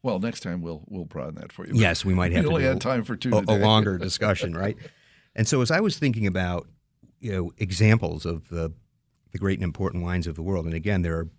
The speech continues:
Speaker 2: so many examples, um, that I can think of, I,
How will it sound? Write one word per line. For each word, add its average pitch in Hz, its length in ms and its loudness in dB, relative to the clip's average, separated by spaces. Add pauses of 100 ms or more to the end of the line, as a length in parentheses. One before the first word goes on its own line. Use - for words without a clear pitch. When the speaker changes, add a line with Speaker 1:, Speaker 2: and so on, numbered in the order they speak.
(140)
Speaker 2:
so - 160 0
many 92 180 2
examples, 80 680 -4 (240)
um, 82 300 -6
that 82 100 -8
I 80 100 -6
can 82 160 -8
think 98 220 -2
of, 80 160 -6
I, 87 180 -4